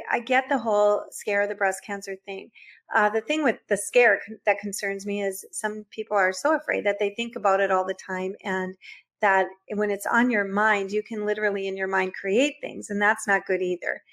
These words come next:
So if we give some tools and strategies to help women, I think that they can take some control of that they're doing something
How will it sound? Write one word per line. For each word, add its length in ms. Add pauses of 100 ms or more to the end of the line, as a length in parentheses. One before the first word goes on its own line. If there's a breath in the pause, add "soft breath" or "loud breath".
(320 loud breath)
So 560
if 280
we 380
give 240
some 340
tools 280
and 120
strategies 640
to 60 (120)
help 260
women, 460 (280 loud breath)
I 60
think 320
that 300 (300)
they 180
can 220
take 280
some 280
control 420
of 80
that 200
they're 100
doing 220
something 440